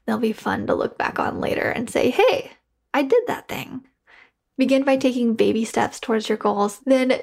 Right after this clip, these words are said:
check back in on your answers to those essential questions, and don't forget to celebrate your successes when you hit both the smallest and the largest of milestones.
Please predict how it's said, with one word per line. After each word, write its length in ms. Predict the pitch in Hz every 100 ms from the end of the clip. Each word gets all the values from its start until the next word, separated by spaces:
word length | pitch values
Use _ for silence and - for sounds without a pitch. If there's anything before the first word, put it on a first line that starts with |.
| -
check 400 | - 254 - -
back 260 | 240 269 -
in 280 | 240 233
on 220 | 226 220 226
your 120 | 214
answers 440 | 208 208 - -
to 100 | -
those 180 | 233 233
essential 440 | 226 - 233 247
questions, 580 | - 208 - 214 208 214 - - -
and 180 | - 226
don't 280 | 226 247 -
forget 260 | 269 269 -
to 100 | 302
celebrate 640 | - 202 190 196 196 -
your 140 | 233
successes 1000 | - 226 - - 311 349 - - - 262 - - -
when 120 | 233
you 140 | 233
hit 320 | 226 226 - 214
both 300 | 220 226 -
the 100 | 240
smallest 640 | - 233 226 226 233 -
and 180 | - 233
the 80 | 220
largest 520 | 208 208 214 208 -
of 100 | 233
milestones. 960 | 233 226 226 220 226 - 226 220 -